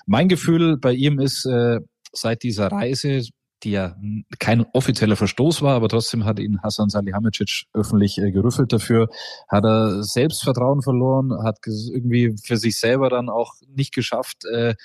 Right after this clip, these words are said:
da nochmal das Ruder rumzureißen und der ist, äh, ein Schatten seiner selbst und einfach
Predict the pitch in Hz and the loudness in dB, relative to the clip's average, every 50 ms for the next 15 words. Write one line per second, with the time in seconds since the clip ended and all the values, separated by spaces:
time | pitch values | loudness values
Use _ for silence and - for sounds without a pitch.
0 | - - _ _ - 107 113 113 120 113 107 104 98 113 117 127 131 117 104 120 | -16 -20 _ _ -2 -2 0 0 0 0 0 -2 -2 -2 0 2 2 2 2 0
1 | 131 - - - 123 113 110 113 120 - - 117 - 101 98 - 98 101 92 - | -2 -2 -2 -4 -2 -2 0 -2 -2 -4 -6 -6 -6 -6 -6 -6 -6 -4 -4 -4
2 | 98 - - - - 98 95 90 - _ - - - _ _ - 98 98 - - | -6 -6 -8 -8 -6 -6 -6 -6 -8 _ -20 -20 -20 _ _ -6 -4 -2 -2 -2
3 | 107 113 - 135 107 104 104 101 101 101 90 98 95 113 117 - - - - - | -4 -2 -2 -4 -2 0 0 2 2 2 2 0 0 0 -2 -4 -8 -10 -6 -2
4 | 107 104 98 98 - - - - _ _ _ - - - - _ - 110 98 - | -2 -2 -2 -2 -6 -10 -10 -14 _ _ _ -20 -20 -20 -14 _ -6 -6 -4 -4
5 | 87 76 | -6 -8